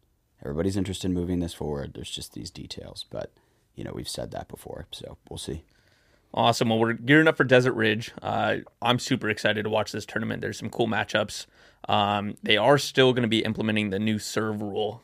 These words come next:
Speaker 2: uh,
Speaker 1: Yeah.
Speaker 2: to get some more data points on that. Uh, Zane, I mean, you lost your first serve. Do you like this new one?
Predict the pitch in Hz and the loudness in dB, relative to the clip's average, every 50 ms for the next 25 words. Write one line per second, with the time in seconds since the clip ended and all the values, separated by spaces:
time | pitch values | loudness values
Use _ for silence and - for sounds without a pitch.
0 | - - - 90 92 101 - 98 - 104 101 - 113 110 110 98 - 107 107 104 | -12 -6 -2 -2 -2 -2 -2 -4 -4 -4 -4 -2 -2 -2 -2 -2 -2 -4 -4 -4
1 | - - 101 101 104 - 107 95 - 95 95 98 92 - _ _ _ _ _ _ | -6 -6 -6 -6 -4 -4 -6 -4 -2 -2 -2 -2 -2 -4 _ _ _ _ _ _
2 | _ _ _ - - 104 104 107 107 104 104 - - - _ _ - 110 113 113 | _ _ _ -6 -4 -2 -2 -2 -4 -6 -6 -10 -12 -18 _ _ -4 0 0 2
3 | 113 113 110 107 104 107 107 107 - _ - - _ - - - - 104 107 117 | 2 0 -2 -4 -8 -10 -10 -12 -16 _ -20 -20 _ -20 -20 -14 -8 -2 0 0
4 | 123 117 - - - - 120 120 120 - - - 110 107 101 101 - - - - | 0 0 -4 -10 -4 0 2 2 2 0 -2 -2 -2 -2 -4 -6 -8 -14 -20 -20
5 | _ _ _ - 113 113 113 107 - 110 - - 117 117 120 135 139 | _ _ _ -6 -4 -2 -2 -2 -4 -6 -6 -4 -2 -2 -2 -4 -4